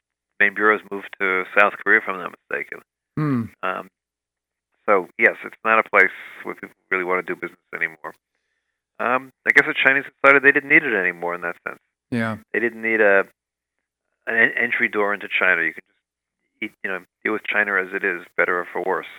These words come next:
Speaker 2: Yeah, so that raises the issue about Myanmar, or I should say, uh, Taiwan, and what might be happening there. Stay tuned, right?
Speaker 1: Right. So that's a, clearly a red line.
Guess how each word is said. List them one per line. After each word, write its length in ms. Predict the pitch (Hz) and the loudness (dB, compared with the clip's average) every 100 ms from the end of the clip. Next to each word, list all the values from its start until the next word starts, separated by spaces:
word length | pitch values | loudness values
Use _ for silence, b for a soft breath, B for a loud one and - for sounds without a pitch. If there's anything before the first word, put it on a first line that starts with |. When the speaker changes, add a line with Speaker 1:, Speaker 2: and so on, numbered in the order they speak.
| - | -8
Speaker 2:
Yeah, 260 | 123 117 | -2 -2
so 200 | 113 120 127 | -2 0 0
that 100 | 131 | 2
raises 280 | 131 120 | 2 2
the 200 | - 123 | -2 0
issue 220 | 120 - 123 | 0 0 -2
about 320 | 110 110 113 | -2 -4 -2
Myanmar, 600 | 123 123 117 110 110 - | 0 2 2 2 0 -2
or 320 | 110 101 - _ | -4 -6 -10 _
I 40 | 113 | -12
should 200 | - 104 | -10 -8
say, 280 | 117 104 101 | -6 -6 -8
uh, 160 | 95 - _ _ | -12 -18 _ _
Taiwan, 460 | 117 110 117 117 117 | -4 -2 0 2 2
and 80 | 113 | 0
what 120 | 113 | -2
might 220 | 113 113 | -4 -6
be 140 | - 110 | -6 -8
happening 360 | 107 107 110 113 | -8 -8 _ -10
there. 400 | 117 113 104 - _ _ _ _ _ _ _ | -6 -4 -6 -10 _ _ _ _ _ _ _
Stay 220 | - 123 120 | 0 2 2
tuned, 340 | - 120 98 | 4 4 2
right? 240 | 98 110 | -2 0
Speaker 1:
Right. 160 | 98 95 - | 0 -2 6
So 60 | |
that's 160 | 202 - | 6 6
a, 40 | |
clearly 340 | - 165 147 135 | 2 4 6 6
a 60 | |
red 220 | 110 117 110 | 8 6 6
line. 500 | 107 104 101 98 | 2 2 0 -6